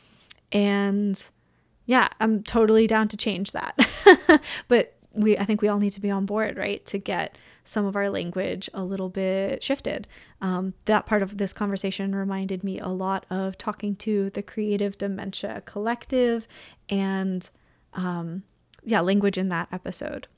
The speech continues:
Another thing I want to mention real quickly is we touched on supervision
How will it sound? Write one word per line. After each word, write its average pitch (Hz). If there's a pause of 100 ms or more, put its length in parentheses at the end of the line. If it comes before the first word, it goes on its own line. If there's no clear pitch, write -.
(420)
Another 226
thing 294
I 262
want 240
to 226
mention 220
real 202
quickly 190
is 185
we 202
touched 220
on 196
supervision 214